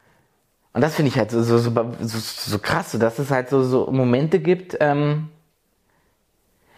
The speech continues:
also, also da erinnert sich jemand x Jahre später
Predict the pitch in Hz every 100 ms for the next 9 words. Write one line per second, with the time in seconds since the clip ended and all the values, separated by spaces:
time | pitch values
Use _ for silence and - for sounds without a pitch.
0 | - - - - - - - - - -
1 | - - - - _ - - - 123 139
2 | 185 160 156 151 156 156 - 165 - 147
3 | 147 151 - 156 175 170 175 170